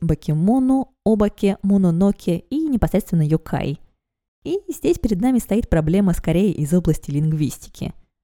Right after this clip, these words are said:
В то время как сейчас главным термином для обозначения сверхъестественных существ в Японии является йокай,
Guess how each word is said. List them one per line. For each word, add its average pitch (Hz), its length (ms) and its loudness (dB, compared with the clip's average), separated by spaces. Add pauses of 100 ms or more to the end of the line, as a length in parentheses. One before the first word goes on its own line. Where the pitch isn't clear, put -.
(400)
В - 80 -18
то 415 120 0
время 370 200 2
как 311 160 -2
сейчас 254 580 -2
главным 208 460 2
термином 185 460 2
для 160 160 2
обозначения 165 580 2
сверхъестественных 160 840 -2
существ - 420 -4
в - 60 -8
Японии 139 600 0 (280)
является 147 480 0
йокай, 254 580 -2